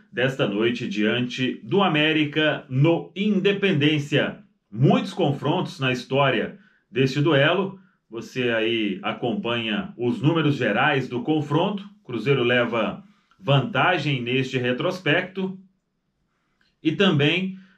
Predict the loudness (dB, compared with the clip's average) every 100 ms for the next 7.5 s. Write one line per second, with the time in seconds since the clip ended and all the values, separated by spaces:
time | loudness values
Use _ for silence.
0 | -4 2 2 2 0 0 2 2 2 0
1 | -4 -8 -10 -6 0 2 2 2 0 0
2 | 0 -2 0 0 2 0 0 -6 -14 _
3 | _ _ _ -6 0 0 0 -2 0 0
4 | 0 0 0 0 -2 -2 0 0 -2 -4
5 | -6 -6 -14 -10 -2 0 2 2 2 2
6 | 2 0 -4 -14 _ _ _ _ -8 0
7 | 2 2 2 0 -6